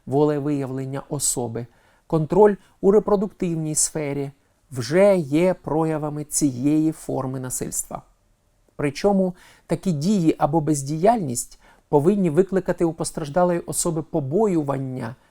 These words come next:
за свою безпеку чи безпеку третіх осіб, спричинити емоційну невпевненість, нездатність захистити себе або завдати шкоди психічному здоров'ю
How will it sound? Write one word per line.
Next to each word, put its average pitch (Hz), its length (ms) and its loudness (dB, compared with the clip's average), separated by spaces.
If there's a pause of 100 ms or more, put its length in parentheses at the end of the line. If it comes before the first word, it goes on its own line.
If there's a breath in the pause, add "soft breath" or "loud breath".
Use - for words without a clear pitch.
(140)
за 135 140 -2
свою 143 340 -2
безпеку 131 680 -4 (140)
чи 165 100 -6
безпеку 143 460 -6
третіх 135 440 -6
осіб, - 420 -4 (360 soft breath)
спричинити 175 800 0
емоційну 165 760 0
невпевненість, 135 960 -4 (220)
нездатність 170 960 0
захистити 147 540 -4
себе 143 500 0 (360 soft breath)
або 135 240 0
завдати 147 500 2
шкоди 175 560 -4
психічному 160 800 -6
здоров'ю 120 640 -6